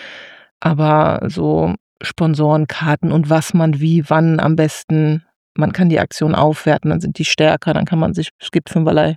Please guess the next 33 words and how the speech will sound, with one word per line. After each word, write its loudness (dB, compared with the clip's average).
Aktionen, -4
kann 0
man 2
sich -4
aussuchen, 0
welche 2
man 2
aufwertet -2
und -2
so. -4
Und 0
da 0
gibt's -2
schon 2
so 0
ein 4
paar 0
Tipps, -4
äh, 2
die -2
man 0
sich -6
abgucken -8
kann. -6
Das -18
habe -4
ich -6
jetzt -4
schon -2
mal -2
ab -14
und -4
an -4